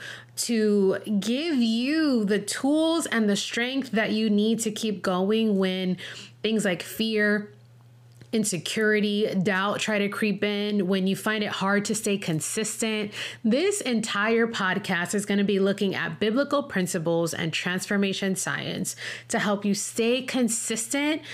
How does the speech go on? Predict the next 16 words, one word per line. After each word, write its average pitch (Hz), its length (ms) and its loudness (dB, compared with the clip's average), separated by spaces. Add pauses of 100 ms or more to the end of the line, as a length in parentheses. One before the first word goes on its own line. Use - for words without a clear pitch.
(260)
and 185 240 0
keep - 520 -8
going 226 580 2
in 202 220 2
your 175 160 2 (120)
kingdom 214 760 2 (280)
assignment. 160 720 -2
It's - 480 -6
really 285 360 2
important 208 520 2
to 202 100 0
me 190 200 2
that 165 240 0
you 196 120 2
do 269 460 2
this. 175 440 0